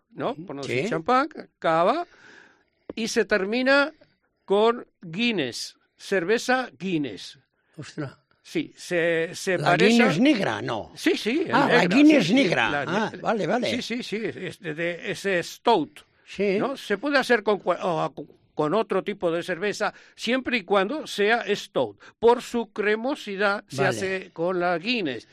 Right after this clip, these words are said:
Speaker 1: ¿no? Porque entonces, eh, levanta la, la espuma de la cerveza, eh, y, y ya está, hasta, hasta arriba, mitad y mitad.
Speaker 2: Mm.
Speaker 1: Este cóctel tiene historia porque tiene de dolor y de placer,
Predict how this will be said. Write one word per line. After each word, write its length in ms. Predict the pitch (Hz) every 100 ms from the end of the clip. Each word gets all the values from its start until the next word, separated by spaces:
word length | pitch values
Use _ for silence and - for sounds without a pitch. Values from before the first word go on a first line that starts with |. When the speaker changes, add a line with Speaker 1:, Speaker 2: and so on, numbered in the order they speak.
| - - -
Speaker 1:
¿no? 240 | 196 311 - 156
Porque 180 | 151
entonces, 500 | 170 196 220 214 208 - - -
eh, 480 | - 175 175 170 170
levanta 720 | 180 185 214 247 214 220 208 202
la, 420 | 165 160 151 135 _ -
la 160 | 165
espuma 460 | 170 - 262 220 170
de 120 | 165
la 140 | 226 226
cerveza, 760 | 170 160 202 226 - 107 - _ - - _ _ -
eh, 460 | 147 156 160 190 _ -
y, 220 | 185 190 _ -
y 120 | 185
ya 120 | 220
está, 220 | 208 233 139
hasta, 220 | - 180
hasta 360 | - 214 -
arriba, 400 | 226 269 170 123 - _ _
mitad 480 | 170 220 - 294 349 -
y 160 | 214
mitad. 460 | 185 185 175 143 -
Speaker 2:
Mm. 140 | 156 165 - -
Speaker 1:
Este 300 | 277 285 247
cóctel 600 | - 240 202 180 170 208 _
tiene 260 | - 240 254
historia 540 | 196 - 285 185 165
porque 320 | 160 165 170
tiene 320 | 165 220 220 202
de 180 | 185
dolor 400 | 175 185 220 330
y 120 | 277 208
de 140 | 180
placer, 600 | 165 156 - 202 127 -